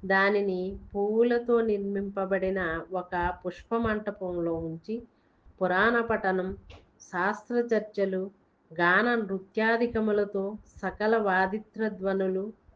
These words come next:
మారుమ్రోగగా సకల వైభవములతో మహోత్సవాలు నిర్వహించి తాను గణేశ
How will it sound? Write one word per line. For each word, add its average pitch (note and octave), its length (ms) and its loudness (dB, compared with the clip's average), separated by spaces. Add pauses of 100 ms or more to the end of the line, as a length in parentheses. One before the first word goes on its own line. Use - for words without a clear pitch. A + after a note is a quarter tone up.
మారుమ్రోగగా F#3+ 920 -2 (600)
సకల A#3 560 2
వైభవములతో G3 1400 0 (600)
మహోత్సవాలు G#3 960 2
నిర్వహించి F#3+ 960 -2 (520)
తాను G3 500 2
గణేశ G3+ 400 2